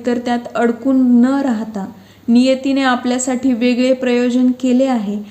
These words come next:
आणि आहे त्यापेक्षा काहीतरी चांगलं आपल्याला मिळणार आहे यावर विश्वास ठेवला तर आपण वाईट काळामध्ये सुद्धा सकारात्मक राहू शकतो आणि आपल्या वाईट काळातून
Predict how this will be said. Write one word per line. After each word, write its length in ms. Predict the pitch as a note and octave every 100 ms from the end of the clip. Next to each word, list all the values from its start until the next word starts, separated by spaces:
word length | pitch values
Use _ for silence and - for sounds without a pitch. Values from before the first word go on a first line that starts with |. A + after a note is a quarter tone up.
| - -
आणि 240 | A3 A#3
आहे 360 | A#3+ A3 A#3 C#4+
त्यापेक्षा 520 | C#4+ C#4+ C4+ - C4
काहीतरी 600 | C4 B3+ A#3 A#3+ C4 C4
चांगलं 480 | C4 C#4 A3+ A#3+ C4
आपल्याला 480 | C4 B3+ B3 B3 B3
मिळणार 440 | A#3+ A#3+ A#3+ B3+
आहे 300 | B3 G#3+ G#3+ A#3 - -
यावर 380 | A#3+ A#3+ A#3+ B3+
विश्वास 640 | A#3+ A#3+ - B3 B3+ -
ठेवला 340 | B3+ B3+ B3 G3+ - - _ _
तर 80 | B3+
आपण 380 | B3 A#3 B3 B3+
वाईट 400 | A#3+ A3+ A#3+ B3
काळामध्ये 640 | - B3+ B3 A#3+ A#3+ B3
सुद्धा 420 | A#3+ B3 G#3 A3 A3+
सकारात्मक 840 | - A3+ A3 B3 C4+ C4+ C4 B3+
राहू 240 | A3+ G#3 G#3
शकतो 420 | G#3+ G#3 - G#3 - - _ _
आणि 220 | - G#3+ A3
आपल्या 340 | A3 A3 A#3
वाईट 380 | A3+ G#3+ B3+ -
काळातून 480 | C4 A3+ A3 G#3+ G#3